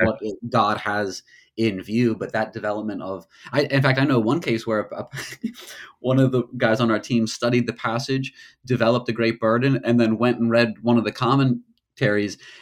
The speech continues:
Speaker 2: and it completely zapped him of the burden that he previously had for the passage. So dry was that, <laughs> that commentary. So,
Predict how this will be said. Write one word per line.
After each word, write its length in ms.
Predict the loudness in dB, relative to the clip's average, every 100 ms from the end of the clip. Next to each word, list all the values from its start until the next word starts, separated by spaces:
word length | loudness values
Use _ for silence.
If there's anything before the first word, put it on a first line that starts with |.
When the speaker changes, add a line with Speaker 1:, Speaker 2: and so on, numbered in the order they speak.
| -6 2
Speaker 2:
and 120 | 4
it 100 | 4
completely 720 | 2 0 2 2 4 2 2
zapped 440 | 2 0 0 -2 -2
him 200 | -2 -2
of 260 | -6 -6
the 60 | -6
burden 460 | 0 0 2 0 -2
that 140 | -4
he 100 | -6
previously 680 | -6 -2 0 0 -2 -4 -6
had 340 | -2 -2 -2
for 140 | -4 -6
the 160 | -6
passage. 480 | -8 -6 -6 -6 -8
So 120 | -6
dry 460 | -6 -6 -6 -2 -2
was 260 | -4 -8 -10
that, 260 | -10 -8
<laughs> 40 | 0
that 220 | 0 0
commentary. 640 | -4 -2 0 -2 -2 -4 -4
So, 220 | -6